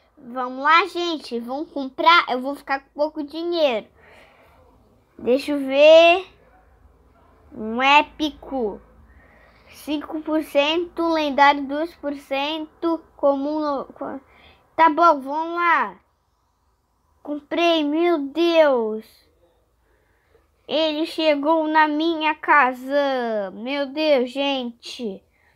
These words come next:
Vou ter outro pet. Cadê a saída? Cadê a saída, gente?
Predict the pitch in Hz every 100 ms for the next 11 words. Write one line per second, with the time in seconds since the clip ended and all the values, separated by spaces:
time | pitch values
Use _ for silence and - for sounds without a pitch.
0 | _ _ _ _ _ _ _ - 262 294
1 | 339 320 311 311 277 - 277 269 214 -
2 | - - - 196 190 _ _ _ _ _
3 | _ _ _ _ _ _ - 381 359 381
4 | 440 403 392 427 381 240 226 _ _ _
5 | _ _ _ _ _ _ _ _ _ _
6 | _ _ _ _ _ _ _ _ _ _
7 | _ _ _ _ _ _ _ _ _ _
8 | _ _ _ _ _ _ _ - 427 339
9 | 392 403 359 349 381 381 381 320 339 320
10 | 269 240 240 226